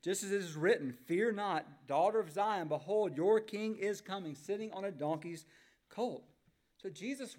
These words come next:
once again drew a crowd to him. And the more people that crowded around, around him, the,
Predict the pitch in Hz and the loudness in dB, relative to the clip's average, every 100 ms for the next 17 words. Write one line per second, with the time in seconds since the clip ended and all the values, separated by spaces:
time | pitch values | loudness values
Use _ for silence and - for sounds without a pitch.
0 | 127 170 247 226 214 185 214 175 143 135 | -8 -6 -6 -10 -12 -10 -10 -8 -10 -14
1 | - 156 208 226 226 - _ _ 151 156 | -10 -6 -4 -6 -10 -14 _ _ -10 -8
2 | - 214 202 156 143 - 214 208 180 147 | -2 2 2 2 -2 -10 -10 -10 -8 -10
3 | 120 _ _ _ _ _ _ _ _ 165 | -12 _ _ _ _ _ _ _ _ -4
4 | 175 175 208 277 277 262 277 208 196 196 | 0 6 10 10 10 0 -4 -6 -6 -8
5 | - 196 226 226 220 - 165 165 196 240 | -6 -2 -2 0 -2 -2 -2 2 4 4
6 | 240 208 - _ - 156 208 254 208 170 | 2 -2 -16 _ -4 2 4 4 2 0
7 | 151 160 151 | 0 -2 -8